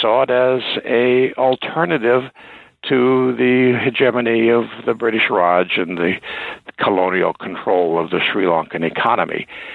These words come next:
And he likewise does that in Calcutta, where, uh, the, the, the Japanese have, uh, connections to, uh, the local economy and where they,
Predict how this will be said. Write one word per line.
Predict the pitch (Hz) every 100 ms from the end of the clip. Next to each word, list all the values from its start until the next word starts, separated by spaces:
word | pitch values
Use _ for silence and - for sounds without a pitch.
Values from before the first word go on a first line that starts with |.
| -
And | - 95 87
he | 104
likewise | 104 104 - 80 -
does | 87 78 -
that | 90 -
in | 87
Calcutta, | 82 87 - 151 113 85
where, | 82 82 80 - - - - -
uh, | 90 85 82 80 - -
the, | - 123 117 -
the, | 139 127 - -
the | 143
Japanese | 143 123 - 110 110 110 107
have, | - 113 107 98 107 92 - 113
uh, | 95 95 -
connections | 120 98 - - 95 87 - -
to, | 90 85 - - - - -
uh, | 95 87
the | 95
local | 95 95 - -
economy | 87 - 95 90 87 87 87 87
and | 85 82 82
where | 82 87 85
they, | 80 85 82 80